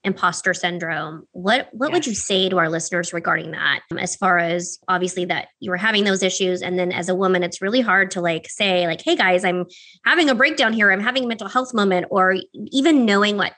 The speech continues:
Speaker 1: how to describe burnout. Talk a little bit about how your imposter syndrome affected you, those around you, and just in general where you are now after it, or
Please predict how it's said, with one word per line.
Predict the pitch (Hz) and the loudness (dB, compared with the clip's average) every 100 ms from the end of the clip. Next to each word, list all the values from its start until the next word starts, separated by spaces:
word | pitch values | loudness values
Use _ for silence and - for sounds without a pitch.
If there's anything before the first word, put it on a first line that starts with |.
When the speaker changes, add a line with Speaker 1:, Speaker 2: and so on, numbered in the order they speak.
| _ | _
Speaker 1:
how | - - 196 | -4 0 0
to | |
describe | 196 190 - 180 175 175 180 | 0 -6 -8 -2 2 2 2
burnout. | 170 165 156 151 - - - - | 0 -2 -2 -6 -6 -14 -20 -20
Talk | - 339 480 | -4 0 4
a | 392 | 4
little | 208 226 | 4 2
bit | 214 208 | 2 2
about | 196 - | 0 -2
how | - 185 185 | 0 2 2
your | 190 185 | 2 -2
imposter | 180 - 180 - 185 | -4 -2 -2 0 -6
syndrome | - 175 175 170 165 165 - - _ | -2 -2 2 2 2 -2 -8 -20 _
affected | 196 - 202 202 214 190 | -8 -4 -4 -2 0 0
you, | 185 180 185 175 | 2 2 2 0
those | 190 202 202 | 2 2 2
around | 190 175 170 180 175 | 0 0 0 -2 -2
you, | 170 170 170 | -2 -2 -4
and | - 175 | -6 -6
just | 175 180 - - | -2 -4 -4 -6
in | 196 | -4
general | 175 196 180 180 | -2 0 0 0
where | 175 | -2
you | 180 180 | -2 -2
are | 160 | -4
now | 156 151 180 180 - - | -6 -6 0 0 -2 -6
after | - - - | -10 -10 -12
it, | - - _ _ | -10 -12 _ _
or | 101 92 | -6 -6